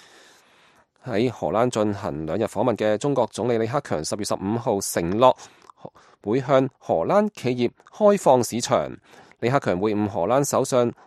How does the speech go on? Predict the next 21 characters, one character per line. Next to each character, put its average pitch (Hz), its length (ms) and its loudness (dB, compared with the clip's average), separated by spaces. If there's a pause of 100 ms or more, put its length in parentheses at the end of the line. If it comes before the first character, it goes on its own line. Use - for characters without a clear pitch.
(140)
呂 101 300 -4
特 107 120 0
之 - 160 -4
後， 117 240 0
雙 247 240 2
方 247 180 4
表 147 160 -2
示 160 200 -2
討 165 200 0
論 135 60 0
咗 165 160 0 (460)
多 226 240 4
邊 226 340 0
貿 123 260 4
易 120 120 2
問 117 200 2
題， 101 380 -4 (400)
不 139 80 -4
過 107 240 2 (380)
唔 90 240 -6
係 110 280 -2